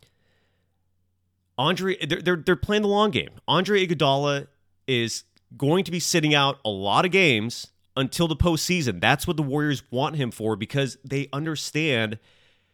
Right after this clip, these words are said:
despite the fact that, that Wes Goldberg, uh, uh, who is awesome, he's been a guest of our program before,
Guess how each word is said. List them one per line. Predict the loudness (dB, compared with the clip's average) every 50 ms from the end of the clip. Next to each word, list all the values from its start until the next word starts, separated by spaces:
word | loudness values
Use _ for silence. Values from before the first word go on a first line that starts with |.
| _ _ _ _ _ _ _
despite | -8 -8 -4 -2 -2 -2 -2
the | -2
fact | -2 2 2 4 4 2 2
that, | 0 0 0 -2 -6 -10 -4
that | -2 -2 -2 -2 -2 0
Wes | 0 0 0 2
Goldberg, | 2 4 4 4 4 2 0 0 0 -2 -4 -6 -6
uh, | -4 -2 0 0 0 2 2 0 0 -2 -4 _ _ _ _ _ _ _ _ _ _ _ _ _ -6
uh, | -2 -2 0 0 0 -2 -4 -6 -10 -12 -8 -4
who | -2 0 0 0 0 -2
is | -2 -2 -4 -4 -4 -2 -2 -2 -2 -2
awesome, | 0 2 2 2 2 2 -2 -4
he's | -4 -2
been | -2 -2
a | -2
guest | 0 0 -2 -2 -2
of | -4
our | -4
program | -2 -2 -2 0 0 -2 -2
before, | -4 -6 -8 -4 -2 -2 0 0 0 -2